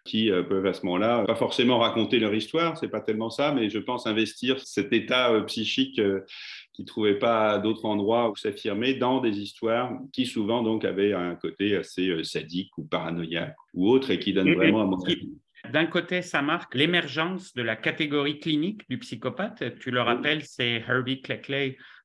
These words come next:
Speaker 2: dans The Mask of Sanity, donc le masque de la santé mentale de mille neuf cent quarante et un.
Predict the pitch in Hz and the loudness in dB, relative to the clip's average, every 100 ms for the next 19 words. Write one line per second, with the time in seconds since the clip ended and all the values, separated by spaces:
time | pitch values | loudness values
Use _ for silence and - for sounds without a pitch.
0 | - 120 120 113 120 143 - 113 - 120 | -2 0 2 2 2 0 -4 -12 -6 -2
1 | 120 117 165 190 117 104 101 110 131 98 | -2 -2 -4 -2 -2 -2 -2 -2 -2 -6
2 | 101 98 98 104 98 104 104 95 95 139 | -4 -2 -4 -8 -10 -8 -6 -6 -2 -2
3 | 151 143 - - 104 127 135 127 151 - | -2 -8 -18 -6 0 2 2 0 -6 -2
4 | 135 127 117 127 127 170 214 | -2 -2 -4 -4 -2 0 0